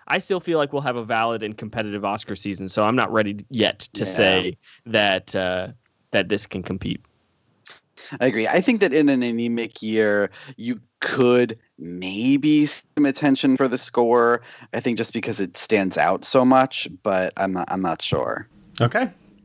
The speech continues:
Speaker 3: All right, that'll do it here for our review of Radioactive here on the Next Best Picture podcast.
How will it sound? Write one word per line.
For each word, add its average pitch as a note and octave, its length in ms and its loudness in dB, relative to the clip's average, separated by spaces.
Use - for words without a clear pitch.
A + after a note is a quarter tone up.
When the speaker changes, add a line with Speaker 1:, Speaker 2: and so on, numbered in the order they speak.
Speaker 3:
All A#2 80 0
right, D#3 160 0
that'll A2 180 4
do A2 160 2
it A2+ 80 2
here A2+ 220 0
for A2 240 2
our A2 120 4
review G2+ 500 2
of G2 200 -2
Radioactive G2+ 800 2
here G2+ 380 0
on G2 300 0
the F#2+ 60 -6
Next F#2 220 -4
Best G2 200 -4
Picture G#2 300 -2
podcast. C#3+ 600 0